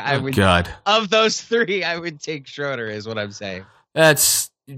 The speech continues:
Speaker 2: well, yeah, okay,
Speaker 1: You know
Speaker 2: so
Speaker 1: what I'm saying? Like, if I'm
Speaker 2: Yeah.
Speaker 1: just doing, like, what's the worst evil here? Okay,
Speaker 2: No, no, I
Speaker 1: Dennis Schroeder for a year, I guess I could tolerate it.
Speaker 2: Hey, guys, just a quick reminder about one of our favorite sponsors for the show, arguably our favorite of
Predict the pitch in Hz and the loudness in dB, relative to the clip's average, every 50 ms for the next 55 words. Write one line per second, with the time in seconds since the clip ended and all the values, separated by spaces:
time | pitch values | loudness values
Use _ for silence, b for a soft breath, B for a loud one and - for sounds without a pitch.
0 | 120 127 139 156 160 156 151 143 131 - - _ - 123 113 104 92 98 127 123 | -4 2 4 6 8 8 8 6 4 0 -8 _ -2 0 0 2 2 2 0 2
1 | - - 196 247 247 247 - - 247 247 247 233 226 214 170 - 214 202 170 220 | 2 2 2 4 4 2 2 2 2 2 2 2 2 0 0 -2 -4 -2 0 2
2 | 226 165 156 135 113 101 - 247 247 240 240 220 214 208 202 170 160 185 214 226 | 4 6 6 6 6 4 2 0 0 0 0 2 0 -2 -2 -2 -4 -4 -4 -4
3 | - - 226 220 208 214 214 190 - - 196 190 175 156 147 139 147 135 120 110 | -2 -2 -2 0 2 0 0 -2 -4 -6 -10 -12 -10 -10 -10 -10 -10 -10 -12 -12
4 | 101 107 - 143 175 156 185 247 262 247 247 226 220 214 196 180 175 170 175 170 | -14 -12 -8 -6 -2 2 6 8 8 8 8 8 6 6 4 4 4 2 0 -4
5 | - - 175 165 160 156 156 151 - 165 160 151 151 147 143 143 143 135 127 123 | -4 -4 -2 -2 -2 -2 -4 -4 -4 -2 -2 -2 -2 -2 -2 -4 -4 -4 -4 -6
6 | 117 110 _ _ - - 131 123 139 131 - 131 113 131 107 - 135 117 110 110 | -6 -8 _ _ -10 -10 -8 -6 -6 -6 -4 -6 -6 -6 -6 -4 -2 -2 -2 -4
7 | 101 101 95 85 71 67 _ - - - 185 226 226 233 233 226 233 226 196 170 | -6 -8 -10 -12 -14 -16 _ -14 -6 -2 0 0 2 2 0 2 2 2 2 2
8 | 220 - - 185 - - 226 220 - 214 196 196 208 208 214 214 214 214 208 208 | 0 -2 -2 -2 0 0 0 2 2 4 4 6 6 6 4 4 4 2 2 0
9 | 208 196 147 151 147 160 160 156 151 135 - 139 135 147 175 185 190 196 196 190 | 0 0 0 0 2 2 2 2 2 2 -2 -4 0 2 4 6 6 8 6 6
10 | 196 - 160 160 160 156 147 135 - - 143 151 151 147 143 139 139 135 131 123 | 6 6 4 4 4 2 0 -2 -2 -2 -2 -2 -2 -2 0 0 0 0 0 -2
11 | - - - - 185 175 147 120 107 - - 98 92 92 - - 92 90 - - | -4 -4 0 2 4 4 4 4 2 0 0 0 0 0 -2 -4 -6 -8 -6 -4
12 | 95 98 - - - 120 117 113 113 117 - - 143 147 143 139 139 139 135 135 | -2 -2 0 2 4 4 4 6 4 4 4 2 2 2 4 2 2 2 2 2
13 | 135 131 131 - - 156 160 156 156 156 - - - - 156 151 147 143 143 143 | 2 2 0 0 -2 0 2 2 2 2 0 -2 -6 -4 -2 -2 0 0 0 0
14 | 139 - - 135 135 131 | -2 -2 -2 -2 -2 -2